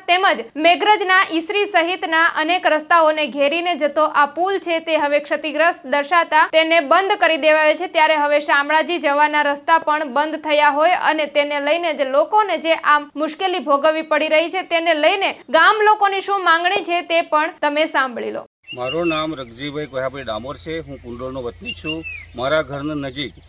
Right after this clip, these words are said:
Speaker 2: એક પુલ આવેલું છે. એ પુલને જર્જરિત થયેલું છે. એ વર્ષોથી જૂનું છે. એ પૂરતું જો તાત્કાલિક જો તૈયાર કરવામાં આવે તો એ માલિકો અને વ-, પેસેન્જરો માણસોને જવા માટે સરળ રહેશે.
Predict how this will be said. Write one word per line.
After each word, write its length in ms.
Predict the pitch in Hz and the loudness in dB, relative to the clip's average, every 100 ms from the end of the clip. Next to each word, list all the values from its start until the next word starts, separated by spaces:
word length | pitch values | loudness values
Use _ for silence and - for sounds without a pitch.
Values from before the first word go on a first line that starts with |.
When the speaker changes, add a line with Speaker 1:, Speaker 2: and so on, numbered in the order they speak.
| - - | -20 -14
Speaker 2:
એક 80 | 143 - | -14 -14
પુલ 200 | 135 139 147 | -14 -6 -4
આવેલું 340 | 143 160 160 - | -4 -4 -6 -8
છે. 100 | 170 160 151 | -8 -8 -10
એ 40 | 156 | -10
પુલને 420 | 147 147 151 151 143 - - - | -10 -6 -6 -6 -8 -12 -14 -12
જર્જરિત 420 | 117 135 147 165 160 | -10 -8 -6 -6 -4
થયેલું 280 | 165 165 160 | -4 -4 -6
છે. 80 | 175 170 147 | -8 -8 -10
એ 40 | - | -10
વર્ષોથી 440 | 127 127 190 190 180 | -10 -8 -8 -6 -6
જૂનું 300 | 139 151 175 - | -2 -2 -2 -4
છે. 100 | 110 90 - - | -12 -14 -16 -12
એ 40 | 143 | -10
પૂરતું 360 | 147 156 160 165 | -10 -12 -10 -8
જો 80 | 160 | -8
તાત્કાલિક 580 | - 135 131 147 160 156 | -6 -8 -8 -8 -8 -8
જો 100 | 156 | -12
તૈયાર 320 | 151 135 147 | -12 -12 -10
કરવામાં 420 | 139 151 151 143 | -8 -8 -6 -6
આવે 180 | 151 165 120 - _ _ - | -4 -4 -6 -12 _ _ -12
તો 160 | 143 | -10
એ 160 | 143 165 160 - - 117 | -6 -6 -6 -10 -20 -16
માલિકો 400 | 127 151 143 156 143 | -12 -12 -8 -8 -8
અને 180 | 147 151 151 | -10 -8 -10
વ-, 220 | 127 123 117 - - - | -10 -14 -14 -18 -20 -14
પેસેન્જરો 480 | 117 113 151 151 147 | -12 -10 -8 -8 -8
માણસોને 560 | 135 135 175 160 120 95 _ _ - | -8 -6 -6 -8 -12 -16 _ _ -18
જવા 240 | 135 135 151 | -8 -6 -6
માટે 340 | 151 147 156 151 151 _ - - - | -6 -6 -6 -8 -10 _ -20 -20 -12
સરળ 340 | 135 139 175 | -6 -2 0
રહેશે. 260 | 175 165 185 | -2 -4 -8